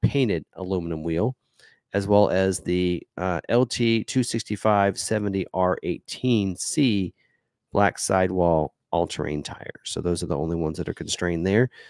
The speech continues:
So, you know, five oh looks good. Two point seven liter engine looks good if you have those. And then, uh, hopefully you have the optional twenty inch wheel on your, uh, any of your appearance packages, and you should be okay, uh, with that. So, all right. Um, they are not mentioning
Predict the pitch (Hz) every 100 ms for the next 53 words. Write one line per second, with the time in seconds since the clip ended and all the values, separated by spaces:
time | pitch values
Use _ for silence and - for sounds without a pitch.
0 | _ - 101 95 92 87 131 151 143 139
1 | 135 135 139 135 131 - - 135 127 -
2 | - 139 127 123 - 131 123 127 123 117
3 | 123 120 120 - - 120 117 - 110 110
4 | 107 113 110 107 - 101 98 95 92 90
5 | 104 107 104 104 - 92 - 87 87 -
6 | _ _ _ - 110 107 101 - 101 101
7 | 85 92 95 90 87 80 85 - 90 90
8 | 82 78 92 87 - 78 - 85 76 71
9 | - - - 78 - - - - _ _
10 | _ _ _ _ - - - - - -
11 | - - - - - _ _ _ - _
12 | _ _ _ 131 120 - _ - - _
13 | - 98 107 107 - 110 110 110 120 123
14 | 120 - 110 104 104